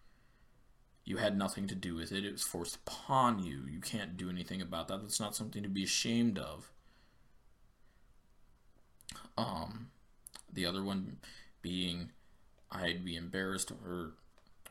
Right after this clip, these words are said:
did I say ashamed? Okay, well, ashamed and embar-, embarrassed are the same. So why would you be ashamed? Why would you be, be embarrassed? Because you had nothing to do with it. If you were raped, it was forced upon you. You can't do anything about it.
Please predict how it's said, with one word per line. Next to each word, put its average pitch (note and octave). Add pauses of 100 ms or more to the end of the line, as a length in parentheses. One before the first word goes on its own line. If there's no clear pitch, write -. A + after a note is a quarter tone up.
(760)
did -
I G2
say D3+
ashamed? -
Okay, G2+
well, F2+
ashamed A#2+
and G2+
embar-, F#2+
embarrassed F2+
are D2
the D#2+
same. D#2+ (320)
So -
why F#2+
would C3
you C#3
be B2+
ashamed? F#2+
Why F#2
would G2
you G2
be, E2+ (400)
be G2
embarrassed? D#2+ (1300)
Because -
you G#2
had F#2+
nothing F#2
to F#2
do G2+
with E2+
it. -
If -
you F#2+
were F#2+
raped, G#2
it -
was -
forced G#2
upon F2
you. F#2
You -
can't F2
do F2+
anything E2+
about D#2
it. E2+